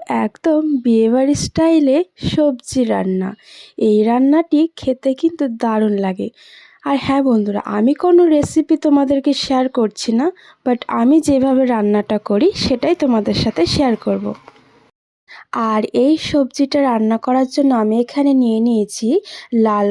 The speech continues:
কুমড়ো, আলু, সজনে ডাঁটা, পটল আর বেগুন। তো প্রথমেই আমি কড়াইতে তেল দিয়ে দিয়েছি। তেলটা খুব ভালো করে গরম হলে প্রথমে আমি আলুগুলোকে ভেজে নিলাম।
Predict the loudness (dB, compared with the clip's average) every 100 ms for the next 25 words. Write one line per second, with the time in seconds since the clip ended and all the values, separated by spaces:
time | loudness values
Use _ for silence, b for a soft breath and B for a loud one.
0 | -4 -4 -4 -2 0 2 2 0 -4 -4
1 | -2 0 0 0 -2 -6 -4 -2 -2 -2
2 | -2 -2 -4 -4 -4 -2 -4 -8 -4 -2
3 | -2 -2 0 0 -2 -4 -2 0 0 0
4 | -2 -4 -4 -12 -20 -20 _ -20 _ _
5 | _ b b b b b b -4 -2 -2
6 | -2 -2 2 4 4 4 4 2 0 0
7 | 0 0 0 0 2 0 -2 -6 -2 2
8 | 4 4 2 2 2 0 -2 -2 -2 -2
9 | -4 -4 -2 -4 -4 -2 0 0 0 0
10 | 0 -2 0 0 2 2 2 -2 B B
11 | B -8 -6 -4 0 2 2 0 0 0
12 | 2 0 2 0 0 -4 -4 -6 -4